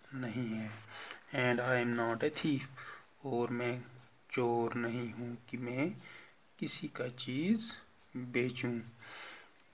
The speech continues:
He went home and asked his son to take the necklace to the police station। वो घर, घर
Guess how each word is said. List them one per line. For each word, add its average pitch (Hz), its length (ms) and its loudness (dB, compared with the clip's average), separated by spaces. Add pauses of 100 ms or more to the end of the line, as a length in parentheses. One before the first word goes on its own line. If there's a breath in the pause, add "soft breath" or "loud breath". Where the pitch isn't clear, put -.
(1400 loud breath)
He 131 180 8
went 135 300 8
home 131 440 6
and 127 260 4
asked 131 360 6
his 127 320 2
son 139 260 6
to 131 180 0
take 127 320 6
the 127 100 6 (140)
necklace 127 440 2
to 127 120 2
the 127 220 2
police 135 300 4
station। 127 400 0 (880 loud breath)
वो 127 260 4 (260)
घर, 139 260 12 (1700 soft breath)
घर 135 240 10